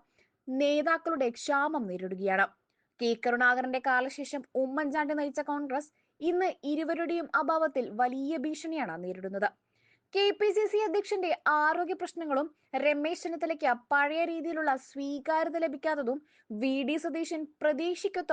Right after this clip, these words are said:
ഉയരാത്തതും കോൺഗ്രസ് നേരിടുന്ന പ്രശ്നമാണ്. ശശി തരൂരിന് പൊതുജന പിന്തുണയുണ്ടെങ്കിലും പാർട്ടിയിലെ പല നേതാക്കൾക്കും തരൂർ സ്വീകാര്യനല്ല. ഈ സാഹചര്യങ്ങളൊക്കെ മുന്നിൽ കണ്ടുകൊണ്ടാണ് മുൻ കെ പി സി സി അധ്യക്ഷനും സ്പീക്കറുമായിരുന്ന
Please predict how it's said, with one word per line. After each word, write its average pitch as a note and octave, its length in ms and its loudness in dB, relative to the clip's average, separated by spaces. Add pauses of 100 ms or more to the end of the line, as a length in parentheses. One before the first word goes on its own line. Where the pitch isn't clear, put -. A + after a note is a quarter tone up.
(160)
ഉയരാത്തതും D4 640 0 (320)
കോൺഗ്രസ് D#4+ 580 4
നേരിടുന്ന D4+ 400 0
പ്രശ്നമാണ്. G3 480 -4 (400)
ശശി A#3+ 380 -2
തരൂരിന് C4+ 480 0 (240)
പൊതുജന C#4+ 420 2 (160)
പിന്തുണയുണ്ടെങ്കിലും D4+ 840 -2 (400)
പാർട്ടിയിലെ F4+ 560 2
പല F4 260 2
നേതാക്കൾക്കും D4+ 720 -2 (260)
തരൂർ C#4 360 0
സ്വീകാര്യനല്ല. B3 840 -2 (800)
ഈ F#4 200 4
സാഹചര്യങ്ങളൊക്കെ G#4+ 840 2
മുന്നിൽ D#4+ 360 0
കണ്ടുകൊണ്ടാണ് E4+ 680 2 (220)
മുൻ C4+ 220 2
കെ D4+ 220 0
പി D#4 180 -6
സി D#4+ 140 -4
സി E4 120 -6
അധ്യക്ഷനും D4 500 -2
സ്പീക്കറുമായിരുന്ന C#4+ 880 -2